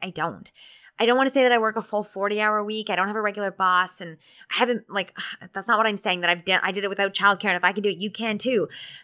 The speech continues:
That's not what I'm saying here. And I'm actually not really sure how that's possible for anyone to do it without any help. Maybe somebody else can do it, but that's not me, while I don't have a regular nine-to-five, I do have other challenges. You know, running a business is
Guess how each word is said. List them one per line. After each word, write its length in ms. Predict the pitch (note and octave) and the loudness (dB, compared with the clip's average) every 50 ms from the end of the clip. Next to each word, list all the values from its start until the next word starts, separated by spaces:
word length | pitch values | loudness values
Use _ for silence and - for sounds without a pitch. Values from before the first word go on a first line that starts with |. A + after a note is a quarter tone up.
| _ _ - | _ _ -14
That's 240 | G#3+ G#3 A3+ - - | -4 0 2 4 6
not 120 | B3+ A#3 | 6 6
what 100 | A3+ A3 | 4 4
I'm 80 | G#3 G3 | 2 0
saying 240 | - - E3 E3 D#3+ | -2 -4 -4 -6 -6
here. 180 | E3 D3 D3+ - | -8 -8 -8 -6
And 340 | - F#3+ F#3 F3+ F#3 F3+ - _ - - | -4 -2 -2 0 -2 -2 -6 _ -4 2
I'm 480 | A#2 E3+ F#3 G3 G3+ G3+ G3 F#3+ F#3 - | 6 6 6 6 4 0 -4 -6 -4 -4
actually 280 | - G3+ - G#3 F#3 | -4 -4 -2 -6 0
not 200 | F3 F3 G#3+ A3+ | 6 8 8 8
really 160 | G#3 B3+ C4+ | 8 4 0
sure 300 | B3+ - C#4+ C4+ C4+ C4+ | 0 0 2 2 0 0
how 140 | A#3+ B3+ C4 | 2 0 2
that's 200 | A3 B3+ B3 - | 2 2 0 2
possible 320 | - B3+ B3 B3 - B3+ A#3+ | 0 -2 0 0 0 -2 -4
for 140 | - - | -2 -2
anyone 300 | - E3+ G#3 A3+ A#3+ A#3+ | -2 -2 -2 -2 -2 -2
to 60 | B3 A#3 | -2 -2
do 140 | A3+ B3 | -2 -2
it 60 | A#3+ A3+ | -2 -2
without 280 | A#3+ A#3 A3 G#3+ G#3+ - | 0 2 2 2 2 0
any 180 | - A3 A3 A3+ | -4 -4 -4 -2
help. 300 | G#3 A#3 A#3 A3+ A3 - _ _ - _ _ _ - E3+ | 0 2 0 0 0 -4 _ _ -20 _ _ _ -14 -6
Maybe 320 | E3+ F#3 G#3+ B3 B3+ C#4+ | 2 4 4 4 6 4
somebody 320 | C4 - C#4 C#4 C4+ C#4 | 2 2 2 2 2 2
else 160 | C4+ C4+ C4 - | 2 0 0 0
can 100 | D4 C4 | -2 0
do 140 | C4+ C4 | 2 2
it, 80 | B3+ G#3 | 2 2
but 180 | A3 G3+ - - - | 0 -6 -6 -8 -14
that's 320 | E3+ - F3+ F3 F3 - | -2 0 0 0 0 -2
not 160 | F3+ D3+ - | -4 -6 -6
me, 220 | - G#2 - _ _ _ _ _ _ _ _ _ _ _ _ _ _ - | -8 -16 -20 _ _ _ _ _ _ _ _ _ _ _ _ _ _ -10
while 520 | G3+ G#3 A#3 A#3+ A#3+ A#3 A#3 A3 - _ - | 0 4 6 6 6 4 2 0 -4 _ -4
I 100 | G#3 A3 | -4 -2
don't 320 | F#3 - G#3+ G3 A3 A#3 | 0 0 0 0 0 -2
have 160 | A#3 A3+ B3 | -4 -4 -2
a 80 | B3 B3 | -2 2
regular 280 | B3 B3 A#3+ B3 B3 A#3+ | 2 2 2 2 0 2
nine-to-five, 500 | A#3+ A#3 A#3 A#3 - B3+ A#3 A#3 A#3 - - | 2 0 0 0 2 4 4 4 4 2 -4
I 40 | G#3+ | -10
do 340 | F#3 - G#3 A3 A3+ B3 B3 | -10 -8 -6 -4 -2 -2 -2
have 380 | A3 A3 A3 G#3+ G#3+ G#3 F#3 - - | 0 2 4 4 4 2 0 -4 -6
other 180 | F#3+ F3+ F#3 E3+ | -4 -4 -4 -6
challenges. 580 | - F3+ - A#2 - - - - - - - - | -6 -8 -10 -14 -14 -16 -14 -12 -12 -12 -12 -12
You 80 | - F3+ | -14 -14
know, 140 | E3+ E3+ F3 | -14 -12 -4
running 240 | - F#3+ G3 G#3 G3+ | -4 -2 -2 -2 -4
a 40 | F#3+ | -4
business 360 | G3 G3 F#3 G3 F#3+ F#3 - | -4 -4 -4 -4 -8 -6 -6
is 300 | - F3+ E3+ E3 - - | -6 -4 -4 -4 -6 -8